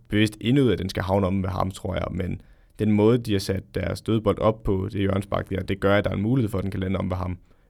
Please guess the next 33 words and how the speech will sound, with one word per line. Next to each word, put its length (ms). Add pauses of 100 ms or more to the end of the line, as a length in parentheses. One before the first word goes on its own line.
Øh, 420
og 140
det 80
er 40
en 160 (400)
numerisk 440
og 80
positionel 420
position, 320
de 40
har 60
sat 160
ham 160
i. 120 (460)
Øhm, 640 (600)
så 140
ja, 140 (120)
og 140
så 100
sparker 360
han 140
jo 60
bare 200
knastørt 600
ind 200
i 80
kort 260
hjørne. 300 (140)
Øh, 400
virkelig 240
flot 180
afslutning. 520 (600)
Så 140